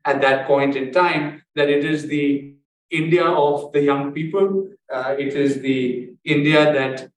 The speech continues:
is going to really, you know, of the people of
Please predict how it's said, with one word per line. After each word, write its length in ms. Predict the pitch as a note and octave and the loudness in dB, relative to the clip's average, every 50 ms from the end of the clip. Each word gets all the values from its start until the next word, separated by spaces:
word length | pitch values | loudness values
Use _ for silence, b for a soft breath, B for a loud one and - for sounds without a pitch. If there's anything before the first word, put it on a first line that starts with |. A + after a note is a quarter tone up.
| _ _ - | _ _ -2
is 200 | D3 C#3+ C#3 B2 | -2 0 0 0
going 260 | - C#3 C#3 C#3 C#3 | 0 0 0 0 0
to 500 | C#3+ C#3 C3+ C3 B2+ - - - - - - | 2 2 2 2 2 0 -2 -6 -10 -12 -12
really, 460 | - B2+ C3+ C#3 C#3 C3+ C#3+ C#3+ C#3 C3+ | -6 0 2 2 4 4 4 4 2 2
you 320 | C3+ - - C#3 C3 C3 | 0 -6 -8 -8 -6 -6
know, 180 | C3 C3 C3 C3 | -6 -4 0 4
of 320 | C3+ C3+ C3+ - - - | 4 4 4 2 -4 -6
the 140 | - C#3+ - | -8 -6 -4
people 340 | - E3 E3 E3 F#3 F3+ F3 F3+ - C#3+ C#3 | -2 -2 0 2 2 2 4 4 6 6 4
of 200 | C#3+ C#3 - | 4 2 -2